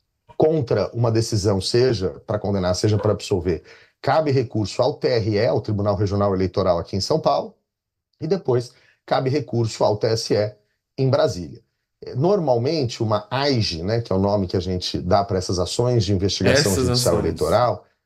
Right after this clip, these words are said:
Speaker 1: nas eleições
Speaker 2: Sobre o quê?
Speaker 1: municipais, é uma ação que até chegar no final,
Speaker 2: Hum.
Speaker 1: demora algo perto de uns dois anos pra que ela já esteja no T S E pra ser julgada.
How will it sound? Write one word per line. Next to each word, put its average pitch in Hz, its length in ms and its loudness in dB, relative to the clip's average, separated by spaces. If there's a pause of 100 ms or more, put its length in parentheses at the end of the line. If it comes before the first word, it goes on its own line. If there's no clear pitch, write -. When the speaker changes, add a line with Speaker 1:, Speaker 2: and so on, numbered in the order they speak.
Speaker 1:
nas 123 200 0
eleições 117 340 2
Speaker 2:
Sobre 143 40 0
o 156 100 -2
quê? 87 80 -2
Speaker 1:
municipais, 127 420 2
é 135 40 0
uma 147 100 -2
ação 156 200 -2
que 147 100 -6
até - 300 -2
chegar 131 320 0
no 120 80 -2
final, 117 520 -2 (200)
Speaker 2:
Hum. 123 160 0
Speaker 1:
demora 156 280 4
algo 139 280 2
perto 123 400 0
de 120 100 -4
uns 117 140 -2
dois 120 280 2
anos 110 300 0
pra 113 160 -2
que 113 80 0
ela 113 140 2
já 107 140 -2
esteja 101 360 0
no 104 100 0
T 104 120 0
S 95 220 -2
E 87 60 0
pra 92 120 -2
ser 95 160 0
julgada. 117 340 0